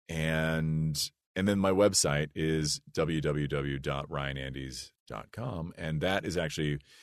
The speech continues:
my next big project, and I'm almost done with it. It's got a lot of new material and,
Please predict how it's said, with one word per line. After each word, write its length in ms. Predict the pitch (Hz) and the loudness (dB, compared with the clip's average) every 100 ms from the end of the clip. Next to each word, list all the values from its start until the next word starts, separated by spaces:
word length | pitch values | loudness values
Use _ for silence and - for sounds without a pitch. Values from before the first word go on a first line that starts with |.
| - _ - | -20 _ -4
my 100 | 80 | 0
next 320 | 82 82 - | 0 -4 2
big 200 | 104 90 | 4 4
project, 440 | 107 95 95 87 | 4 4 4 0
and 120 | - | 0
I'm 100 | 87 | -4
almost 300 | 107 127 101 | -2 -2 -2
done 180 | - 78 | -2 0
with 120 | 73 | 0
it. 120 | 67 65 | -2 -6
It's 240 | 73 - _ | -10 -16 _
got 120 | - 78 | -2 0
a 40 | |
lot 260 | 73 76 78 | 2 2 2
of 100 | 76 | 0
new 140 | 73 | -2
material 720 | 71 - 98 87 85 80 76 | -4 -4 -2 0 0 0 -4
and, 420 | 76 65 64 62 | -8 -10 -10 -12